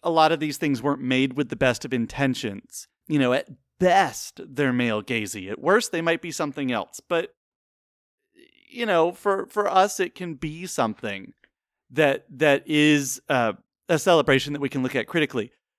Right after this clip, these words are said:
All that is to say, I mean, Wylan and, uh, Teresa de Vicenzo and Anya Amasova are clearly the greatest Bond girls, with the exception of one that nobody's mentioned yet.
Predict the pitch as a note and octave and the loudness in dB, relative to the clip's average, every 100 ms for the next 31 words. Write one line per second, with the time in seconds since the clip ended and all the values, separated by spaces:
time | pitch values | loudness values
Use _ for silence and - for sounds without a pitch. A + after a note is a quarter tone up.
0 | _ _ _ - A#3 A#3+ G3+ E3+ D3 - | _ _ _ 4 6 6 4 2 -4 2
1 | C#3+ B2 A2+ G#2+ - _ - D#3+ D#3 C#3+ | 4 6 4 0 -6 _ 0 2 4 4
2 | B2+ G#2+ G2+ F#2+ _ _ _ _ _ _ | 4 2 -2 -8 _ _ _ _ _ _
3 | _ - E3+ A3 G#3 F#3 D#3+ C#3+ C#3 C3+ | _ -6 2 6 6 6 4 4 2 -2
4 | - - D3+ C#3 C#3 C3+ - - - C3+ | -8 -2 2 2 2 -2 -6 -8 0 2
5 | A#2 G#2+ G2+ G2+ _ _ _ - D3 D3+ | 4 2 0 -6 _ _ _ -16 -8 -2
6 | E3 C#3+ D3 C3+ C3+ B2+ B2+ A#2+ - C#3+ | -2 -2 -4 -2 -2 -2 -4 -10 -10 -10
7 | C#3 A2 A2+ G2 G2+ _ _ _ _ - | -10 -12 -12 -14 -16 _ _ _ _ -20
8 | - _ _ _ - - - F#3 E3 D#3+ | -20 _ _ _ -20 -20 -4 4 6 6
9 | D#3 D#3 C3 - - D3+ D3 C#3+ C#3+ C3 | 6 0 -6 -6 0 2 4 2 2 0
10 | D#3 B2+ A#2 G#2 - _ _ _ _ _ | 0 2 2 0 -6 _ _ _ _ _
11 | _ - D#3+ D3+ - G#3+ B3 C#4 C4+ G#3+ | _ -2 0 0 -2 -4 0 4 6 6
12 | D3+ D3 - B2+ C#3+ C#3+ C#3+ B2+ - C#3 | 4 0 -2 2 4 4 4 0 -2 2
13 | B2+ C3 C3+ B2 A#2 G3+ F#3 G3+ F3+ - | 2 2 2 0 0 -2 0 2 0 2
14 | F3 - D#3 A#2+ C#3 C3+ C#3 C3+ B2 A#2 | 0 0 -4 0 2 2 0 0 0 2
15 | D#3 F3 E3 C#3+ C#3 B2+ - | 2 0 0 2 4 4 0